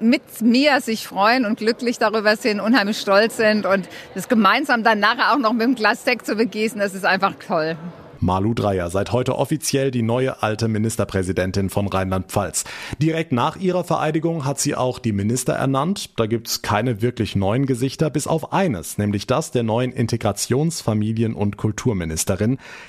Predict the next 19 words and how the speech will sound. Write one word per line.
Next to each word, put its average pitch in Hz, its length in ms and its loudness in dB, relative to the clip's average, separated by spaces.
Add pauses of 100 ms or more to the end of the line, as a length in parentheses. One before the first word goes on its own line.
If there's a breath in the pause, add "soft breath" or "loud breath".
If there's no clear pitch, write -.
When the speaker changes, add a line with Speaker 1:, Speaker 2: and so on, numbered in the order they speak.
Speaker 2:
Katharina 165 480 0
Binz 156 400 -2
heißt 90 280 -2
sie, 175 200 0
von 123 220 0
den 110 160 -2
Grünen 107 400 0
aus 113 260 0
Mainz. 85 560 -4
Frau 113 160 0
Binz, 87 400 -4
was 110 220 -2
sagt 151 220 0
denn 156 200 0
Ihre 151 220 0
Familie 165 440 0
zum 110 180 -2
neuen 95 300 0
Amt? 87 400 -6